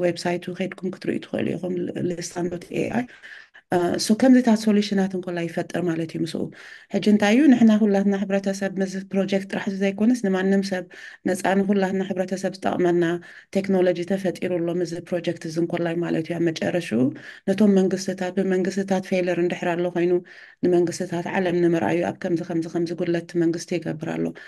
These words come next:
በተን ሶሻል ሚድያ ካምፓኒስ ተኮይኑ ከምኡ፣ እ፣ ነቲ ሕጊ ንኽወፅእ፣ ነቲ ሕጊ ዝከላኸል ንዓና ንሕብረተሰብና እንኮላ እዩ። ነቲ ካልእ ሕብረተሰብ ከምቲ ዝበሎ ኑረዲን ብዙሕ ሕግታት ኣሎ፣ ግን ኣብቲ ናትና ሕብረተሰብ ብዙሕ ኣፍልጦ የሎ።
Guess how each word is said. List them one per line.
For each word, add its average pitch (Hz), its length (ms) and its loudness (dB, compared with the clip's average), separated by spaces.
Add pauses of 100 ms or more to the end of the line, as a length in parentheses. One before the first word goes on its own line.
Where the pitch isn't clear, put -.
(140)
በተን 190 280 0
ሶሻል 180 360 0 (100)
ሚድያ 180 320 0
ካምፓኒስ 175 460 -2
ተኮይኑ 170 320 0
ከምኡ፣ 170 240 0 (600)
እ፣ 185 100 4 (260)
ነቲ 190 220 0 (140)
ሕጊ 220 340 0
ንኽወፅእ፣ 185 440 2 (240)
ነቲ 185 280 0
ሕጊ 196 240 -2
ዝከላኸል 175 560 -2
ንዓና 180 340 -2
ንሕብረተሰብና 175 760 -4
እንኮላ 165 280 0
እዩ። 165 120 0
ነቲ 170 160 -2
ካልእ - 260 -4
ሕብረተሰብ 170 580 -6
ከምቲ 175 300 -4
ዝበሎ 170 260 -2 (520)
ኑረዲን 180 380 -2
ብዙሕ 214 240 2
ሕግታት 196 440 0
ኣሎ፣ 190 220 2
ግን 226 180 0
ኣብቲ 185 240 -4
ናትና 190 260 -2
ሕብረተሰብ 196 520 -4
ብዙሕ 220 240 -2
ኣፍልጦ 196 380 -6
የሎ። - 240 -4